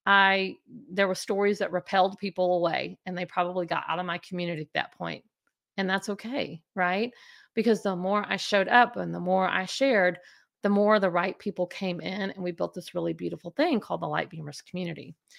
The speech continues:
which I love and adore so much. And that's why we have this community today, and I open it up for all of you to use and practice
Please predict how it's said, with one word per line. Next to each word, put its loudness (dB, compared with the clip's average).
which 4
I 12
love 8
and 4
adore 2
so 2
much. 6
And 2
that's 0
why 0
we 0
have 6
this 0
community -2
today, 0
and -6
I 0
open -4
it -6
up 4
for -4
all -2
of -6
you 0
to -14
use -2
and -8
practice -2